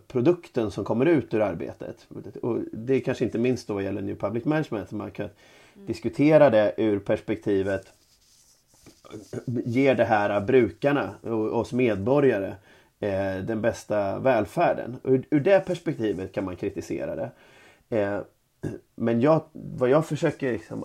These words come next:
Speaker 1: addera med den här boken, det är att även kunna titta på såna här processer utifrån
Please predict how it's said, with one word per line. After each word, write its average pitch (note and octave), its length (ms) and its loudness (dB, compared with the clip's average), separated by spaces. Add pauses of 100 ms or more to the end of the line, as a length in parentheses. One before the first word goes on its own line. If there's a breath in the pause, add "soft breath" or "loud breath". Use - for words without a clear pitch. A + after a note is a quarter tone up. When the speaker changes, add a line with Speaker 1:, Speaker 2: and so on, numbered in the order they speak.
Speaker 1:
addera C3+ 540 2
med G#2+ 140 -2
den G2 100 -6
här C#3 140 0
boken, G2+ 460 -6
det A#2+ 80 -2
är C#3+ 60 2
att - 220 -2
även B2+ 600 2
kunna A#2+ 320 -2
titta A2 300 -6
på - 100 -18
såna G2+ 160 -4
här - 60 -10
processer G2+ 460 -6
utifrån G2 720 -4